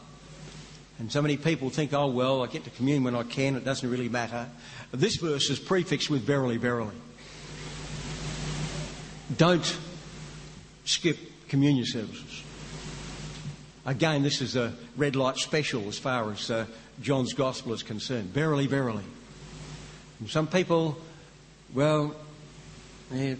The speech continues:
come to communion. I went last week. Why should I go this week? I'll go next week." And, and, um, no, one day they're gonna miss out. You must eat of his flesh and drink of his blood,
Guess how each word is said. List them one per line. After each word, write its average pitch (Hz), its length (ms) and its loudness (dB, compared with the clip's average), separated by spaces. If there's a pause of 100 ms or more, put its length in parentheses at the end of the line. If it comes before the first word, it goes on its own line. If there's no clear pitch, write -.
come 151 140 2
to 127 40 -2
communion. 143 420 4
I 165 40 4
went 170 240 2
last 135 260 0
week. 165 140 2
Why 160 160 2
should 151 160 0
I - 20 0
go 147 160 2
this 147 180 0
week? 104 140 -2 (560)
I'll 135 80 -2
go 139 160 2
next 143 260 0
week." 98 140 -8 (140)
And, 113 180 -4
and, 123 280 2
um, 120 300 4 (760)
no, 113 260 -2 (220)
one 135 120 4
day 127 120 2
they're 120 100 2
gonna 113 140 2
miss 117 180 4
out. 143 200 2 (1900)
You 110 200 2
must 160 440 2 (300)
eat 147 140 6
of 175 80 4
his 165 160 0
flesh 135 480 -2 (380)
and 110 120 -10
drink 165 240 0
of 156 80 0
his 156 140 0
blood, 117 320 0